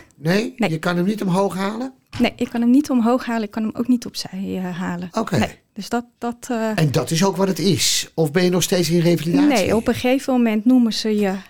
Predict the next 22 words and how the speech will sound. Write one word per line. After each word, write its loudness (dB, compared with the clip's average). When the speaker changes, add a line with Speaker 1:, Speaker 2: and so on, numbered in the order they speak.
Speaker 2:
uitbehandeld. 0
Speaker 1:
Oké. -6
Speaker 2:
En 0
uitbehandeld 0
wil -2
zeggen, -4
ja, -2
dan -2
is -2
het -4
inderdaad -2
wat -8
het -8
is. -4
En -4
dan -6
zal -2
je 0
het -2
daarmee 0
moeten -2
doen. -6